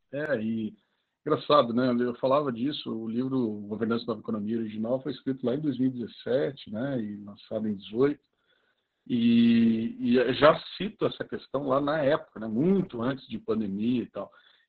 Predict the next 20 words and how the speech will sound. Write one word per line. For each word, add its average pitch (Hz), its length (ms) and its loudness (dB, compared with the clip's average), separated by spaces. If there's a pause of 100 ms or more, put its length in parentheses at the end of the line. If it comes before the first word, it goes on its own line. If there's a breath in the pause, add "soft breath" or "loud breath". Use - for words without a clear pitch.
Esse 196 340 0
artigo 131 260 0
do 120 100 4
M 113 220 4
I 104 80 -2
T, 151 320 -2
olha 127 140 6
só, - 140 -4
ele 113 120 -2
termina 131 380 4
aqui - 340 -4
com - 140 -12
uma 151 160 -2
frase 127 280 2
muito 131 180 -2
parecida 139 580 2
até 123 360 0
o 120 120 2
que - 120 -12
eu - 100 -8